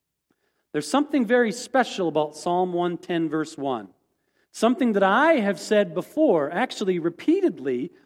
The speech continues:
over the years about Psalm one ten, verse one.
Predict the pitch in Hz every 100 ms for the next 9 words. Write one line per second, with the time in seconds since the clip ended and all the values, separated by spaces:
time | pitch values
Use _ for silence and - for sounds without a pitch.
0 | _ - 196 190 175 185 220 160 147 143
1 | 165 165 - 175 170 170 165 165 151 143
2 | 147 - 147 117